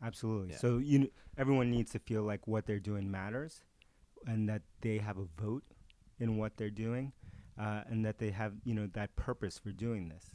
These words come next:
Speaker 1: And I think the best way to do that is through autonomy.
Speaker 2: So autonomy was a big thing that you, you preached with the product team at HubSpot. Um, I think you guys actually had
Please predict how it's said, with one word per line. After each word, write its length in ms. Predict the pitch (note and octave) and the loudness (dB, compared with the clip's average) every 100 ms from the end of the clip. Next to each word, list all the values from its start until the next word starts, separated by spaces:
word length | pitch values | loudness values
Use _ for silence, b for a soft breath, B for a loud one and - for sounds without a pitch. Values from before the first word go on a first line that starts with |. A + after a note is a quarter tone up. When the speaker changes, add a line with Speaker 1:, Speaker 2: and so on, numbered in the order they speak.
| - | -12
Speaker 1:
And 200 | - A2+ | -4 -2
I 80 | A2 | -2
think 180 | - G2+ | -4 -4
the 60 | |
best 340 | F#2+ A#2 A2+ - | -4 -2 -2 -2
way 80 | G#2 | -2
to 80 | |
do 200 | G2 G#2+ | -2 -2
that 280 | A2 A2+ A#2+ E3 b b | 0 -2 -4 -10 b b
is 160 | A2+ A2+ | -6 -6
through 240 | - G2+ | -6 -6
autonomy. 520 | F#2+ - F2 E2+ F2+ - - - - | -6 -10 -12 -12 -16 -20 -20 -16 -2
Speaker 2:
So 160 | - | 4
autonomy 360 | A#2+ C3 C3+ C3+ | 4 4 4 4
was 140 | A#2+ | 4
a 60 | G#2+ | 2
big 220 | G2 G#2 | 2 0
thing 160 | A2+ G#2+ | 0 0
that 80 | F#2+ | 0
you, 180 | G#2 F#2+ _ | -2 -4 _
you 120 | A2+ G#2 | 0 2
preached 400 | - G#2+ - - | 4 2 2 -2
with 140 | F#2+ | 0
the 100 | F2+ | 0
product 380 | - F#2+ F#2+ - | 2 2 2 0
team 180 | G2 F2+ | -2 -2
at 80 | |
HubSpot. 520 | D#2+ F2+ - E2+ D2+ - - - | 0 -2 -2 -4 -4 -6 -12 -6
Um, 440 | F#2 E2+ E2 D#2+ - - | -4 -4 -6 -10 -10 -4
I 40 | |
think 140 | G2+ B2 | 0 2
you 80 | |
guys 220 | A2+ G#2 G2 | 4 4 2
actually 240 | G2 G2+ | 0 0
had 420 | F2 F#2+ F#2 F2+ | 0 2 0 -2